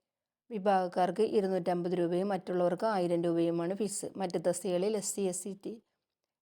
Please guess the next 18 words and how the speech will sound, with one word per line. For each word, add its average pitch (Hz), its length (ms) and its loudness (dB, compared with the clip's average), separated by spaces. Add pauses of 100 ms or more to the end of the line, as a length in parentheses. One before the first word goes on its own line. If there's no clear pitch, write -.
(140)
എസ് 190 100 -14
സി, 214 60 -2
എസ് 190 300 0
ടി 214 80 -6
വിഭാഗക്കാർക്ക് 180 720 0
നൂറ്റമ്പത് 175 400 0
രൂപയും 170 380 2
മറ്റുള്ളവർക്ക് 170 680 -2
അറുന്നൂറ് 170 360 0
രൂപയും 151 440 -2 (560)
ഫീസുണ്ട്. 190 540 -6
തിരഞ്ഞെടുപ്പ്. 175 500 0
എഴുത്തുപരീക്ഷ, 180 640 0
സ്കിൽ 180 460 -4
ടെസ്റ്റ്, 175 260 -8
അഭിമുഖം 175 500 -4
നടത്തിയാവും 175 580 -4
തിരഞ്ഞെടുപ്പ്. 175 580 -4